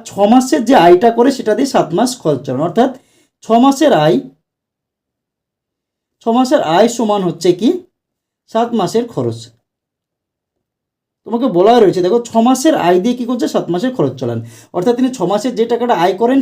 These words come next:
সেই টাকা দিয়ে হচ্ছে তিনি সাত মাসে খরচ চালান। তার মাসিক খরচ তোমাকে বলা হয়েছে চোদ্দ হাজার দুশো টাকা, তাহলে ছ মাসের আয় কত? তার যদি মাসিক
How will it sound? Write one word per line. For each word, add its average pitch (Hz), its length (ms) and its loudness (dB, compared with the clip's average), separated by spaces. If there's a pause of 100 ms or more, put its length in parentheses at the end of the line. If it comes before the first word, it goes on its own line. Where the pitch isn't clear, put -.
সেই 190 160 -4
টাকা 208 200 -2
দিয়ে 240 100 -4
হচ্ছে - 220 -4
তিনি 277 180 2
সাত 170 200 -2
মাসে 220 220 -4
খরচ 143 240 -2
চালান। 110 200 -8 (400)
তার 247 120 -2 (100)
মাসিক 240 260 -4 (100)
খরচ 240 200 2 (100)
তোমাকে 247 280 2
বলা 180 140 6
হয়েছে 180 240 2
চোদ্দ 170 240 -2
হাজার 185 200 -2
দুশো 165 240 -4
টাকা, 180 160 0 (380)
তাহলে 214 240 -8
ছ - 20 -14 (140)
মাসের 202 280 2
আয় 123 160 0
কত? 113 120 -12 (520)
তার 185 200 0
যদি 240 160 0 (120)
মাসিক 170 300 -2